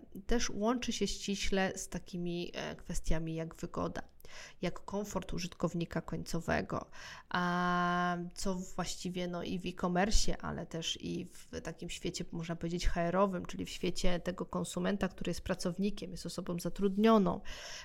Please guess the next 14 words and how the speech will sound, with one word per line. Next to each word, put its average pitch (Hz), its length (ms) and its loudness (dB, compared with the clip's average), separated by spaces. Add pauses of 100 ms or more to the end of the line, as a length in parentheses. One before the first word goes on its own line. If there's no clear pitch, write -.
(120)
mm, 196 180 -2
jest 247 280 2
bardzo 240 280 0
ważne. 175 560 -2 (880)
Ta 190 120 8
idea 247 360 6
wiąże 220 340 4
się 208 140 -2
też 214 520 -2
z 190 100 -4
ilością 196 460 -2
powierzchni 196 540 0
do 196 120 2
przechowywania 190 960 2